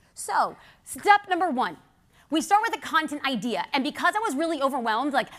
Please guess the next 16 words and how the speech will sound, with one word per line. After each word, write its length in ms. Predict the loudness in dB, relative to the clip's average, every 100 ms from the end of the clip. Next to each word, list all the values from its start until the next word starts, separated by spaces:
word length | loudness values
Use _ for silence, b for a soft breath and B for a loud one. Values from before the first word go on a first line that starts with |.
| B -4
on 100 | 0
the 80 | 0
internet, 400 | 0 2 2 2
you 60 |
can 100 | 4
talk 120 | 6 6
about 180 | 4
anything. 720 | 4 2 2 2 2 -2 -8 -14 _ _ _ _
You 140 | -6 -6
can 80 |
talk 140 | -6 -8
about 140 | -6
anything. 400 | -4 -6 -6 -18 _ _ b b
So 140 | 0
I 80 | 0
decided 420 | 0 0 0 0